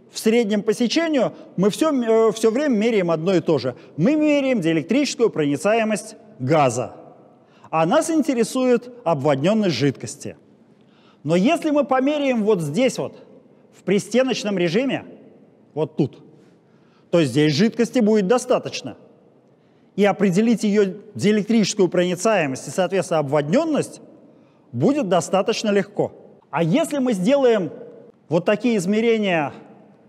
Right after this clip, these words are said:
по каждой паре электродов, то фактически мы сделаем томографию потока. То есть вот мы можем измерять таким образом, таким образом, таким образом, как угодно.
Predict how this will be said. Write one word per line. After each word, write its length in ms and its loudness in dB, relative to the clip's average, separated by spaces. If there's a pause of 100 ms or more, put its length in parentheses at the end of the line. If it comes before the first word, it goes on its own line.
(140)
по 120 0
каждой 360 2
паре 360 2
электродов, 540 2 (480)
то 100 4
фактически 880 -2 (260)
мы 200 2
сделаем 500 2
томографию 640 2
потока. 480 -6 (300)
То 60 0
есть 180 2
вот 460 0
мы 160 4
можем 340 2
измерять 460 -2 (240)
таким 400 0
образом, 440 -6 (220)
таким 400 0
образом, 460 -6 (240)
таким 380 2
образом, 480 -4 (240)
как 240 2
угодно. 420 2